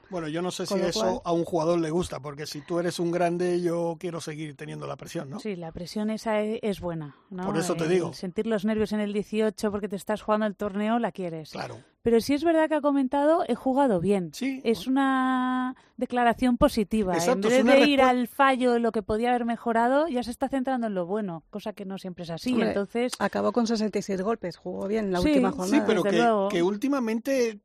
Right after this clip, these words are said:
Speaker 1: siempre escuchabas a Sergio y era como todo muy negativo y como que quería terminar la rueda de prensa e irse rápido
Speaker 3: Pero
Speaker 1: y no
Speaker 3: los,
Speaker 1: sé
Speaker 3: y
Speaker 1: qué.
Speaker 3: los jugadores son muy puntillosos. Acabas con sesenta y siete y siempre te has dejado algún golpe por el campo.
Speaker 1: Ujú.
Speaker 3: Muchos
Speaker 2: Ha-,
Speaker 3: se
Speaker 2: ha-,
Speaker 3: centran en
Speaker 2: habría
Speaker 3: ese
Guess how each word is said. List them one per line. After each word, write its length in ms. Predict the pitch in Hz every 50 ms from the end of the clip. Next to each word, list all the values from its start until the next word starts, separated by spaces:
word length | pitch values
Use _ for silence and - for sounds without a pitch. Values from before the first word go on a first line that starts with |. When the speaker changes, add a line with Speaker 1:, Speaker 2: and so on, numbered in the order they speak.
| _ -
Speaker 1:
siempre 320 | - 208 208 233 220 262
escuchabas 440 | 220 - 247 - 247 240 240 214 -
a 40 | 220
Sergio 380 | - 233 240 - 285 269 254 240
y 260 | 220 208 208 196 214
era 160 | 233 240 220
como 240 | 226 254 240 220 196
todo 160 | 180 254 240
muy 160 | 233 233 226
negativo 640 | 220 214 208 190 180 - 269 262 254 240 233 233 233 226
y 160 | 220 220 202
como 200 | 208 214 208 196
que 140 | 180 196 185
quería 260 | 196 190 214 226 208
terminar 360 | 214 226 220 214 214 214 208 202
la 60 | 196
rueda 140 | 202 202 196
de 60 | 190 170
prensa 260 | 196 190 170 - 185
e 40 | 180
irse 160 | - 185 175
rápido 500 | 196 262 277 262 - 254 233 233 240 226
Speaker 3:
Pero 100 | 226 220
Speaker 1:
y 20 |
no 60 | 214 214
Speaker 3:
los, 120 | 220 214
Speaker 1:
sé 100 | 208 208
Speaker 3:
y 20 | 233
Speaker 1:
qué. 80 | -
Speaker 3:
los 160 | - 214 -
jugadores 340 | - 233 220 208 220 247 247
son 140 | - 294 262
muy 140 | 247 226 196
puntillosos. 640 | - 196 175 - 190 170 185 226 226 190 214 170 180
Acabas 280 | 180 170 190 208 - -
con 120 | 233 220
sesenta 340 | 190 208 208 226 208 - 214
y 60 | 214
siete 300 | - 226 233 226 - 262
y 80 | 247 220
siempre 260 | - 214 190 214 196
te 60 | 214
has 100 | 220 214
dejado 200 | 233 233 - 254
algún 200 | 226 190 196 196
golpe 260 | 180 185 175 175 175
por 140 | 165 180 160
el 140 | 160 160 -
campo. 460 | 220 220 226 220 - 180 165 147 - -
Speaker 1:
Ujú. 320 | 170 156 143 170 160 139 -
Speaker 3:
Muchos 340 | - 208 202 196 - 226 214
Speaker 2:
Ha-, 40 | -
Speaker 3:
se 60 | 226 202
Speaker 2:
ha-, 20 |
Speaker 3:
centran 400 | - 247 247 240 196 190 226 220 220
en 120 | 220 214
Speaker 2:
habría 60 | 208 196
Speaker 3:
ese 1000 | 208 202 202 190 190 190 185 185 190 185 185 185 180 180 175 175 170 175 170